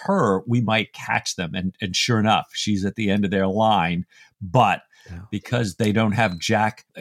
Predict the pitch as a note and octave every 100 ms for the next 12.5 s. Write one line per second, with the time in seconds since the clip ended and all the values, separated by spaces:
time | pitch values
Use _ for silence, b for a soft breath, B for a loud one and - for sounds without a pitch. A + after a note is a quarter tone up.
0 | - B2+ A2 - A2+ - G2+ F#2 G2+ G2
1 | F2 F#2 - F3 D3+ F#2 - - _ _
2 | _ A#2+ F#2 - - A2 - A#2 F#2+ G2
3 | - G2 E2+ D#2+ - E2 _ - - B2+
4 | G#2+ F2+ B B B B B B b b
5 | b b _ B2 A2+ C#3+ B2 A#2 - C#3
6 | B2+ A#2 - A2 F#2+ - B2 A2+ B2 A2
7 | - b b b _ _ _ D3+ C#3 C#3+
8 | - B2 C#3 E3 C3 A#2+ G2 F#2+ A#2 C#3
9 | A#2+ A2+ A2 B2 B2+ C3 B2+ - A#2 A#2+
10 | A2 G2 F#2+ - b b b b - C3+
11 | A#2+ - A2+ G2 C#3 C#3+ C#3 D#3 D#3 A#2
12 | - G#2+ G2+ -